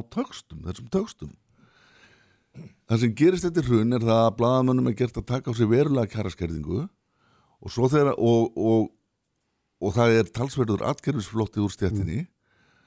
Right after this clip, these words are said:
Speaker 1: Þeir sem er að reka fjölmiðla hafa þá legið á því lúalaginu í staðinn fyrir að láta þetta ganga til baka, ég man ekki hvort þetta var tíu prósent eða eitthvað,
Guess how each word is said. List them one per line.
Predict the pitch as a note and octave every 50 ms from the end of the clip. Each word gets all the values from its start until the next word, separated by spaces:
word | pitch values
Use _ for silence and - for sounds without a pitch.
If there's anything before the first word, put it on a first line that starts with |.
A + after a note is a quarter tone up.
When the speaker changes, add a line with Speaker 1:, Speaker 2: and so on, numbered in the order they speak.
| _ _ _ _ _ _
Speaker 1:
Þeir | - A#2 A2+
sem | - C3 C3
er | B2+ A#2
að | A2+ G#2+
reka | A2+ A#2+ C3 D#3+ D#3+ - - C#3+
fjölmiðla | A#2 B2+ A2+ G#2+ F#2 E2+ E2 E2 E2+ G2 C3 D3 C3
hafa | A#2+ B2 B2 A#2 A#2 G2+ - - - F2+
þá | G2 A2+ A2+ A2+ G#2+
legið | G#2 A2 A2+ A#2+ A#2 A2+ A#2
á | A#2
því | A2 G2+ A2+ G#2+
lúalaginu | G#2 A2 A#2 A#2+ A#2+ A2+ G#2+ G2+ F#2+ F#2+ G2 F#2+ G2
í | G2+ -
staðinn | - A2 A2 A2 G2+
fyrir | G#2 G2+ G2+ G2
að | G2
láta | G#2 G#2 - - G2+
þetta | G2+ G2+ F#2+ F2
ganga | - G#2 A2 A2 G2+
til | F#2+ E2 -
baka, | - E2+ E2 F#2+ A#2 A2+ - D3+ D#3+ E3+ E3 C3+
ég | G#2 F#2
man | F2+ F2+ F2+ F2+
ekki | D#2+ G2 -
hvort | F2+ E2+ -
þetta | - - F#2
var | F#2 F2+ -
tíu | - F#2+ G2 F#2
prósent | F2 G2 G2 F#2 G2+ G#2 G#2 - -
eða | G2+ F#2+ F#2
eitthvað, | F#2 G#2+ C3+ -